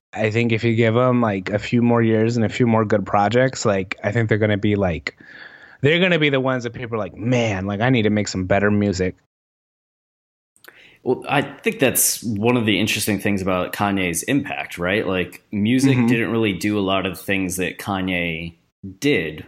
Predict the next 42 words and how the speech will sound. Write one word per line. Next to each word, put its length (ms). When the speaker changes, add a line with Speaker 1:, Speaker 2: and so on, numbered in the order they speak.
Speaker 2:
which 240
is 120
why 240
I 40
still 220
think 200
there's 140
a 60
lot 160
of 100
people 380
that 100
are 80
like, 220
"Kanye's 340
not 160
as 220
deep 200
as 120
you 80
think. 240
It's 120
just 180
music." 560
And 120
it's 120
like, 300
"No, 460
Speaker 1:
Mm-hmm. 220
Speaker 2:
no, 100
no, 120
no." 200
It, 260
I 80
mean, 260
it's 480
weird 640
given 360
what 160
we 120
know 680
about 500